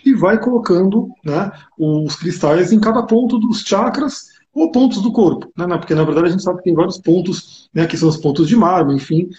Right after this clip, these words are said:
que a gente pode colocar um cristal ali pra cura. Então, sim, né, a gente pode usar o cristal no bolso, porque ele vai tá atuando no campo,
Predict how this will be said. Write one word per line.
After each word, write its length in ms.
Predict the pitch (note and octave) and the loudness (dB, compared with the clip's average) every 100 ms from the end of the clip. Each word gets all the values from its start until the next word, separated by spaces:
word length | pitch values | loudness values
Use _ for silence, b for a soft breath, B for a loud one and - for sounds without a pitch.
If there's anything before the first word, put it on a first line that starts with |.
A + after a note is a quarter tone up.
| B | B
que 80 | A3+ | 0
a 40 | |
gente 180 | A3+ A3+ | 0 2
pode 240 | E3+ E3 | 2 2
colocar 240 | F#3+ F3+ F3+ | 2 -2 -2
um 80 | E3+ | -8
cristal 380 | F#3 - F3+ | -10 -4 0
ali 120 | E3 E3+ | 0 -2
pra 140 | G#3 | -4
cura. 340 | - F3 B2 - B B B B B | -2 0 0 -2 B B B B B
Então, 280 | G#3 G#3+ D4 | 2 4 2
sim, 440 | - A#3 F3 A#2 - | 2 2 2 0 -6
né, 140 | C3+ | -2
a 120 | D#3+ C3+ | -2 0
gente 200 | E3+ - | -2 0
pode 180 | F3+ | 2
usar 140 | E3 D#3+ | 2 2
o 80 | D#3 | 0
cristal 320 | - E3 D3+ | -2 -2 0
no 80 | D3 | 2
bolso, 420 | C3 D#3+ G#3+ - | 2 2 2 -4
porque 160 | - | -2
ele 120 | C#3+ B2+ | 0 2
vai 180 | D#3 | 0
tá 120 | F3+ F#3 | -2 -4
atuando 360 | - D3+ D#3 | 0 0 2
no 220 | C#3+ G3+ | 2 0
campo, 520 | G#3 E3+ F#3+ F#3+ C#3 | 2 2 2 0 0